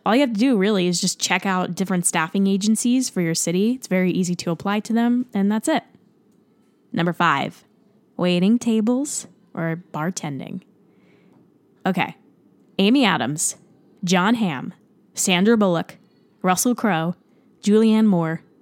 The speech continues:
Chris Pratt, Renee Zellweger. They all started somewhere. You wanna know where? Waiting tables.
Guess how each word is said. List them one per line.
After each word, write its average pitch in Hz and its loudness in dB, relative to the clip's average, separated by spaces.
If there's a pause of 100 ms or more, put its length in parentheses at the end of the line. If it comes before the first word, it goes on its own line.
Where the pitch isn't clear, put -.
(160)
Chris - -4
Pratt, 143 -4 (520)
Renee 202 4
Zellweger. 165 0 (540)
They 214 4
all 185 4
started 190 0 (260)
somewhere. 185 0 (440)
You 202 4
wanna 180 4
know 170 2
where? 185 0 (600)
Waiting 165 0
tables. 165 -4